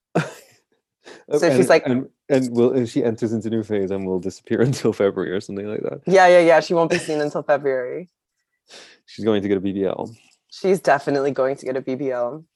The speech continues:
Speaker 2: much like Madonna.
Speaker 1: Yeah. I wonder how Madonna did it. So, like, without people noticing. <gasps> Oh, wait. I know how she did it.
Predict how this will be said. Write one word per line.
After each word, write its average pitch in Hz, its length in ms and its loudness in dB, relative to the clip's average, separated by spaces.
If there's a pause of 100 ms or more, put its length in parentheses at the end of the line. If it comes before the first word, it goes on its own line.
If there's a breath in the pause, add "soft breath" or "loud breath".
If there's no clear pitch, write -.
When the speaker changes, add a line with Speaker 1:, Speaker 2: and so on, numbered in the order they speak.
(300)
Speaker 2:
much 226 200 0
like 311 140 0
Madonna. 220 560 2 (280)
Speaker 1:
Yeah. 127 340 2 (360)
I 127 80 -2
wonder 143 180 2
how 202 100 0
Madonna 214 360 2
did 120 300 -2
it. - 260 -6
So, 131 640 -4
like, 123 240 -2
without 113 340 -2
people 117 360 -8
noticing. 101 1400 -12
<gasps> - 360 -20
Oh, 180 340 -6
wait. 180 760 -8
I 151 80 -14
know 180 240 -12
how 180 100 -12
she - 320 -20
did - 220 -20
it. - 380 -20